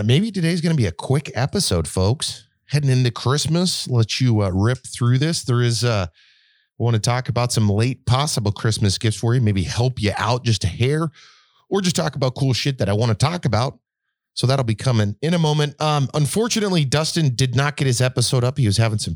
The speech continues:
technical delays for the Friday show, so he will be, uh, working up some of his magic for this coming Friday. So make sure, stay tuned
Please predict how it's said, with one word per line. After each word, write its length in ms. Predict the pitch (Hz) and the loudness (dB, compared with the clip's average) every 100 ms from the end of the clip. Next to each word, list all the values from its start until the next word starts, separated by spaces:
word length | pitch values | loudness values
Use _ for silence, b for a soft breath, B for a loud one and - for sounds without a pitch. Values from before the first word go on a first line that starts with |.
| - | -4
technical 640 | 110 131 120 110 110 92 85 _ | -2 0 0 0 0 0 -6 _
delays 560 | 143 208 190 120 117 - | -2 0 2 0 0 -2
for 180 | - 107 | -2 -2
the 60 | |
Friday 320 | 92 113 101 98 | 0 0 2 0
show, 320 | - 117 135 | 0 0 0
so 260 | - 113 | 0 -2
he 220 | 104 170 160 | -2 0 0
will 320 | 123 202 220 | 2 0 0
be, 340 | 135 127 147 b b b b b b b b - | 0 -2 -4 b b b b b b b b -6
uh, 460 | 117 113 107 92 90 - _ _ _ _ - | -2 0 0 -2 -6 -14 _ _ _ _ -4
working 500 | 113 147 - 151 135 - | 0 0 0 0 0 0
up 320 | 127 135 - _ _ | -2 -2 -6 _ _
some 260 | - - 139 | -6 -2 0
of 100 | 123 | 2
his 220 | 123 113 | 2 2
magic 380 | 110 120 117 113 | 2 2 0 -4
for 400 | - 120 117 117 - - | 0 2 2 -2 -8 -2
this 240 | 113 123 - - | 2 2 -2 -2
coming 400 | 113 110 104 82 - | 0 2 0 -4 -6
Friday. 400 | 120 120 104 90 | -2 0 2 0
So 280 | 85 104 95 | 0 0 0
make 180 | 90 110 | 0 0
sure, 420 | - 151 151 139 b b b b | 0 0 0 -2 b b b b
stay 260 | - 147 139 | -4 0 0
tuned 540 | - 135 123 117 - | 2 2 2 -2 -8